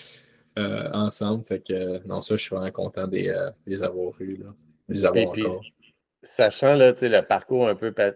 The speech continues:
Speaker 2: particulier que t'as eu, euh, junior trois, cégep,
Speaker 1: Ouais.
Speaker 2: puis, ben, je pense que le, le, le, le, le, le junior Alberta, B C H L, c'est rendu pas mal un must, là, tu sais, il faut peut-être faire un
Speaker 1: Mhm,
Speaker 2: an ou deux
Speaker 1: ouais.
Speaker 2: de ça, mais,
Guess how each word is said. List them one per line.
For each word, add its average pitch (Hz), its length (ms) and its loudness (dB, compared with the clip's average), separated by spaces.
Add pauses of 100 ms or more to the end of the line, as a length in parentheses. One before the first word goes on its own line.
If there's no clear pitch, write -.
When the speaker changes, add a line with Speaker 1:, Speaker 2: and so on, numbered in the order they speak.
(160)
Speaker 2:
particulier 107 540 -6
que - 80 -20
t'as 98 140 0
eu, 107 540 -2 (680)
euh, 87 220 -2
junior 90 320 -2
trois, 110 840 2
cégep, 98 840 0 (600)
Speaker 1:
Ouais. 92 180 6
Speaker 2:
puis, 85 200 -6 (100)
ben, 85 460 -2
je - 120 -20
pense 120 220 -4
que 101 40 -6
le, 90 140 2
le, 85 240 0
le, 82 260 0
le, 85 220 -8 (160)
le, - 540 -8
le 101 120 0
junior 101 560 4
Alberta, 95 600 2
B 92 120 -4
C 95 200 -2
H - 160 -2
L, 120 80 2
c'est 87 180 -6
rendu 87 260 -4
pas 90 140 -2
mal 110 220 0
un 87 160 2
must, 95 440 -2
là, 107 140 2
tu 98 60 -10
sais, 104 140 -4
il 98 100 -8
faut - 180 -18
peut-être 92 260 -2
faire 104 160 4
un 113 180 6
Speaker 1:
Mhm, - 20 2
Speaker 2:
an 92 140 2
ou - 20 0
deux 98 160 4
Speaker 1:
ouais. 90 100 4
Speaker 2:
de - 60 -4
ça, 156 100 4
mais, 107 180 6